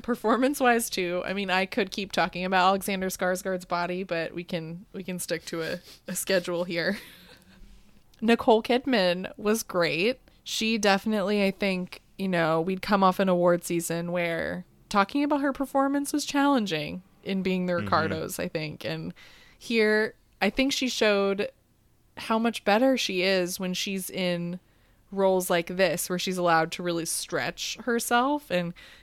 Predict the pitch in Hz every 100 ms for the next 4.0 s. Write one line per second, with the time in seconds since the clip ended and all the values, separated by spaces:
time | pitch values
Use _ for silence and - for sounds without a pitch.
0 | - - 220 226 233 240 220 190 190 170
1 | 165 - 165 147 - 95 92 - 170 -
2 | 226 254 262 247 226 208 269 180 160 165
3 | 165 - 175 175 165 160 156 165 160 160